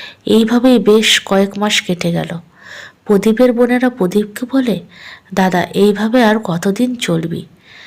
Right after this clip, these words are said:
তুই নিজের কাজ করবি না মা বাবার দেখাশোনা করবি? আর তুই যদি একদিন টোটো নিয়ে কাজে না বেরোস, তাহলে সংসারটাই বা চলবে কী করে? তুই বরং বিয়ে কর, তাহলে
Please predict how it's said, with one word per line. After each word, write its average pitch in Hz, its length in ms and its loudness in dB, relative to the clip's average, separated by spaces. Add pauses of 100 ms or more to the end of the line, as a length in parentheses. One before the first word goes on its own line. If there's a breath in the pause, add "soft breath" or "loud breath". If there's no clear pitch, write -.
(220 loud breath)
তুই 240 180 2
নিজের 202 400 2
কাজ 220 260 -2
করবি 254 480 0 (480 loud breath)
না 202 140 0
মা 180 240 0
বাবার 180 320 0
দেখাশোনা 175 600 -4
করবি? 170 380 -6 (720 loud breath)
আর 190 160 -4 (120)
তুই 202 180 -2
যদি 226 260 -2
একদিন 208 440 0
টোটো 196 340 -4
নিয়ে 220 240 -4
কাজে 185 360 -2
না 214 180 0
বেরোস, 240 360 0 (600 loud breath)
তাহলে 208 340 0
সংসারটাই 220 800 -4
বা 220 160 -4
চলবে 175 400 -2
কী 175 160 -8
করে? - 320 -8 (680 loud breath)
তুই 208 220 4
বরং 214 380 2
বিয়ে 175 240 4
কর, 160 240 -6 (600 loud breath)
তাহলে 202 360 2